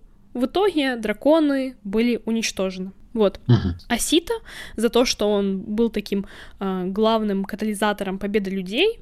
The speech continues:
Speaker 1: его, э, Гвин, э, бог света,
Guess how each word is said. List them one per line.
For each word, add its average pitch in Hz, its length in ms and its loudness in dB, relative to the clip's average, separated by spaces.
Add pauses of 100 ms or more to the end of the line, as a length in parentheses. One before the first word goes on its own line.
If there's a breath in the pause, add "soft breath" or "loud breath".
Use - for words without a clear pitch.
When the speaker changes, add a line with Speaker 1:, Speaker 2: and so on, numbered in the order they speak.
Speaker 1:
его, 220 500 2 (380 loud breath)
э, 196 320 -2
Гвин, 214 300 0 (460)
э, 185 180 -6
бог 208 260 -4
света, 330 460 -2